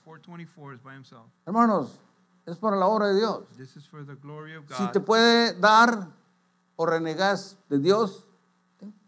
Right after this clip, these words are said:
Speaker 2: fíjate quién eres.
Speaker 1: If you have a hard time giving for God, then you have to
Speaker 2: Chequea
Speaker 1: check who you are.
Speaker 2: quién eres.
Speaker 1: You need to check who you are.
Speaker 2: En segundo lugar, una
Speaker 1: Point
Speaker 2: persona
Speaker 1: number two.
Speaker 2: desanimada tiene,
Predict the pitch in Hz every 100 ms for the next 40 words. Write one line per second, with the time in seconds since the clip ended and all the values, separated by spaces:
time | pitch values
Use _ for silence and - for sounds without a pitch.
0 | _ 196 214 175 160 170 175 147 101 135
1 | 127 135 151 139 131 151 147 151 135 151
2 | 147 147 165 143 127 123 123 123 123 180
3 | 160 208 208 196 156 135 127 160 175 175
4 | 143 127 220 226 214 170 110 - - _
5 | - 147 151 143 - 143 131 170 165 151
6 | 131 123 120 _ _ _ _ _ _ _
7 | _ _ _ - 110 143 208 214 208 226
8 | 247 226 214 202 220 220 202 180 233 226
9 | 220 214 190 196 190 233 254 226 185 220
10 | 226 226 196